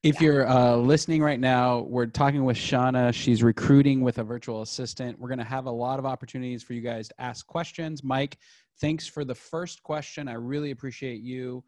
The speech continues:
Speaker 1: We're gonna go through, um, a little exercise with Shauna where we talk a little bit more about what you can and can't outsource to or delegate to a virtual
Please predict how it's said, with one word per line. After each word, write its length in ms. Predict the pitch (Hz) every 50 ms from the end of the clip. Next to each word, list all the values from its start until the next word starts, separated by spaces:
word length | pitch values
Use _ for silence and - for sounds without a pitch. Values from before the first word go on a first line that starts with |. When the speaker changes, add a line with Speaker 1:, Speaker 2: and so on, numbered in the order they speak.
| _ _ _ _ _ -
Speaker 1:
We're 100 | 131 131
gonna 160 | 135 131 131
go 200 | 123 131 135 135
through, 560 | 127 - - 139 135 131 127 127 127 127 - -
um, 420 | 131 123 120 120 117 117 117 117 -
a 80 | - 131
little 220 | 131 135 127 123
exercise 540 | 117 131 127 - - 127 - 135 127 123 120 120
with 100 | 113 -
Shauna 340 | - - 123 127 127 123
where 120 | 120 120 117
we 80 | 113
talk 260 | - - 123 120 - -
a 40 |
little 160 | 120 127 151 156
bit 140 | 160 -
more 260 | 143 139 131 131 131 127
about 280 | 117 120 117 117 110
what 140 | 120 113 120
you 100 | 123 113
can 320 | - - 131 135 135 131
and 140 | 127 120 110
can't 380 | - - 123 123 131 156 170 - _ -
outsource 680 | 131 127 131 - - - 151 147 151 156 156 - - -
to 320 | - - 135 131 135 - - _
or 120 | - 135 123
delegate 560 | 117 127 123 127 127 120 127 127 127 - _
to 120 | - 120 120
a 60 | 120
virtual 420 | 117 123 123 117 - 117 117 -